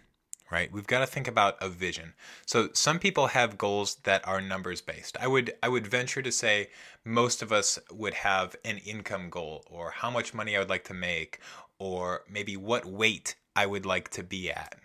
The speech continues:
right? If you wanna drop down to under two hundred pounds or whatever it may be, right? But let's think about vision. And I'm gonna try and deliver this point with a little aside, a story. How many of you have heard of George Eastman?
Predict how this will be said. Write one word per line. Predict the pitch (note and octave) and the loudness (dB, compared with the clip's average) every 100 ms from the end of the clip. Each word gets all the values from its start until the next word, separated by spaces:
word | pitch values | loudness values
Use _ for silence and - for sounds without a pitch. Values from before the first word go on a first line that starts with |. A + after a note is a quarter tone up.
| - | -8
right? | F2+ F#2+ G2 C#2 | 0 0 0 -4
If | F#2+ - | -10 -10
you | G2+ | -6
wanna | G2+ G2+ G2 | -2 0 2
drop | G#2+ G2+ | 4 4
down | - G2+ G2 | 4 2 2
to | - D3+ | 0 2
under | E3 | 4
two | C#3+ D#3 | 4 0
hundred | C#3 A2+ | 0 -2
pounds | G#2 F#2+ F2 E2 | 0 0 -2 -6
or | F2 | -6
whatever | A2+ E3 F#3 G3 F3 E3 | 2 8 12 12 12 12
it | |
may | C3+ A#2+ | 10 4
be, | G2 E2 - - - - _ - | 4 -2 -6 -14 -14 -16 _ 6
right? | G#2+ G#2 - - - | 8 8 2 -20 4
But | - - - | 6 6 4
let's | A2+ D#3+ - | 8 8 8
think | A3 | 6
about | F#3 D#3 G2 | 10 10 10
vision. | G2 G#2 F#2+ F2 - - - | 6 4 4 -6 -14 -14 2
And | A#2+ A2+ - - | 8 8 6 4
I'm | A#2 D3 D#3+ E3+ D3+ | 8 10 8 6 4
gonna | D3 C#3 | 4 4
try | - B2+ B2 | 4 4 4
and | A#2 | 2
deliver | G#2+ A2+ A2+ | 4 6 6
this | G#2+ F#2+ | 2 -2
point | - G2+ F#2+ F2+ - | -2 0 0 -2 -6
with | G2 F#2 - - | -2 -2 -4 -4
a | G#2+ | 0
little | G#2+ G#2 F#2+ | 4 4 4
aside, | - - F2+ D2+ - - _ | 2 4 4 2 -6 -18 _
a | - | -10
story. | - F#2 D#2 - - - | -6 -4 -6 -8 -18 -2
How | - E3 | 8 10
many | A3 G3+ F#3 | 10 8 4
of | A#2+ A#2 | 2 2
you | A2 A2 G#2+ | 4 2 2
have | - G#2 | 0 0
heard | - A2+ G#2 G2 - | 0 2 2 0 0
of | F#2+ F2+ - F#2+ | 0 0 -6 -2
George | G#2+ G#2+ G2 | 2 4 2
Eastman? | G#2+ G2+ - E2 | -2 -4 -4 -10